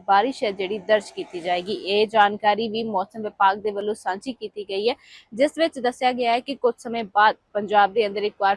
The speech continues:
ਫਿਰ ਤੋਂ ਮੌਨਸੂਨ ਹੈ ਜਿਹੜੇ ਐਕਟਿਵ ਨਜ਼ਰ ਆਉਣਗੇ ਅਤੇ ਜਿਸ ਤੋਂ ਬਾਅਦ ਭਾਰੀ ਬਾਰਿਸ਼ ਹੋਣ ਤੋਂ ਬਾਅਦ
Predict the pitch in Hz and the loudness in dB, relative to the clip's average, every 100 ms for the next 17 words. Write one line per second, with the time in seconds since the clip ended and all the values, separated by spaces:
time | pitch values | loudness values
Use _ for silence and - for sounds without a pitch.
0 | - 214 - 214 202 196 202 240 220 208 | -2 -6 -4 -4 -2 -4 -4 -6 -6 -6
1 | 190 202 - 233 - 311 269 214 208 196 | -4 -6 -4 -6 -6 -4 -4 -2 -4 -6
2 | - 381 247 214 208 208 226 214 233 - | -4 -4 -2 -2 -2 -2 -4 -4 -6 -2
3 | 277 - 202 214 214 220 180 180 - 214 | -4 0 2 2 2 0 0 -4 2 4
4 | 233 311 - 208 190 190 202 208 | 4 2 -4 -8 -8 -2 2 2